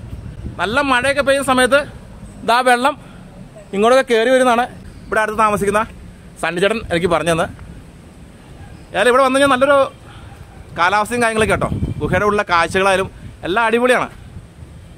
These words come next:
ആ നടക്കൽ വഴിയാണ് നമ്മളിപ്പോൾ നേരെ താഴോട്ട് ഇറങ്ങി വന്ന് നേരെ കയറി ചെല്ലുന്ന തോട്ടാപ്പുര ജംഗ്ഷനിലേക്ക് കേട്ടോ. ഇടുക്കിയിലെ കല്ലാർകുട്ടി ഡാമിന്റെ അവിടെ, കല്ലാർകുട്ടി ഡാം നിൽക്കുന്ന ആ സ്ഥലത്ത് തന്നെയാണ് കല്ലാർകുട്ടി ജംഗ്ഷൻ. ഈ കല്ലാർകുട്ടി junction നമുക്ക് വെള്ളത്തൂര്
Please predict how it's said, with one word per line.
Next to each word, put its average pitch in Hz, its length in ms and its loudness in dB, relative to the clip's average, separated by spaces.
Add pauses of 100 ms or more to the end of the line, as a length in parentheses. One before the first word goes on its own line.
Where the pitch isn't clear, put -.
(500)
ആ 262 120 -2
നടക്കൽ 262 300 2
വഴിയാണ് 277 240 4
നമ്മളിപ്പോൾ 254 280 2
നേരെ 240 220 4
താഴോട്ട് 220 240 2
ഇറങ്ങി 240 180 2
വന്ന് 226 140 2 (520)
നേരെ 233 340 4
കയറി 269 200 4
ചെല്ലുന്ന 262 240 4 (480)
തോട്ടാപ്പുര 226 420 2 (1700)
ജംഗ്ഷനിലേക്ക് 220 460 0
കേട്ടോ. 185 160 0 (340)
ഇടുക്കിയിലെ 247 440 2 (340)
കല്ലാർകുട്ടി 214 640 4
ഡാമിന്റെ 214 420 2
അവിടെ, 170 200 2
കല്ലാർകുട്ടി 190 400 2
ഡാം 214 160 4 (300)
നിൽക്കുന്ന 220 340 -2
ആ 226 140 0
സ്ഥലത്ത് 214 220 0
തന്നെയാണ് 220 300 2
കല്ലാർകുട്ടി 185 480 0
ജംഗ്ഷൻ. 156 260 -4 (480)
ഈ 175 80 -4
കല്ലാർകുട്ടി 190 380 2
junction 220 260 0
നമുക്ക് 208 200 0 (160)
വെള്ളത്തൂര് 233 540 2